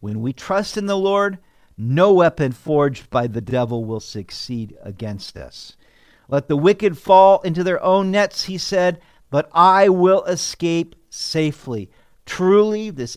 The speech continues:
is the heritage of the righteous who have been justified by their faith in Jesus Christ."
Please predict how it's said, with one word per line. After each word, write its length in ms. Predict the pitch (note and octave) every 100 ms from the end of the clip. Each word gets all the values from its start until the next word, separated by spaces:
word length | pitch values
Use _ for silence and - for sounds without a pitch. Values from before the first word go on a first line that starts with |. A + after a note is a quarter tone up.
| -
is 280 | D3+ F3 D#3
the 180 | F#3
heritage 680 | F3 F3 D#3+ C#3+ C3 B2 A2+ - -
of 260 | B2+ B2+
the 120 | C#3 C3+
righteous 760 | C#3 E3 E3+ - F#2 F2+ - _ _ _
who 140 | - A#2
have 160 | A#2
been 180 | B2 A#2+
justified 1000 | - D3+ B3+ - D#3+ A#2+ F#2+ D#2+ D#2 D2 _ _ _ _ G#2+
by 360 | G#2 D3 F#3
their 180 | F#3+ G#3
faith 460 | - C3 F#2 F2 A2+
in 180 | G#2+
Jesus 520 | G2+ G#2 F2 D#2 F#2 -
Christ." 560 | - C2+ - - -